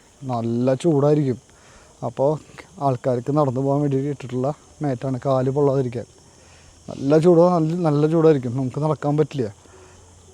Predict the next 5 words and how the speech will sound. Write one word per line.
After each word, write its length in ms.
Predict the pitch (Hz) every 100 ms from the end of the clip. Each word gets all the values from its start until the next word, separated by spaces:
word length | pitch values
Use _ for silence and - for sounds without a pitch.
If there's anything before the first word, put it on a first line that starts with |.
| - - - 151
ഗിരിവലം 360 | 151 151 147 151
ചെയ്യാൻ 180 | 170 156
വരുന്ന 180 | 156 165 165
ആൾക്കാർ 340 | - 147 139 160 156 - - - - -
തമിഴ്നാട്ടിൽ 560 | 156 143 139 139 131 139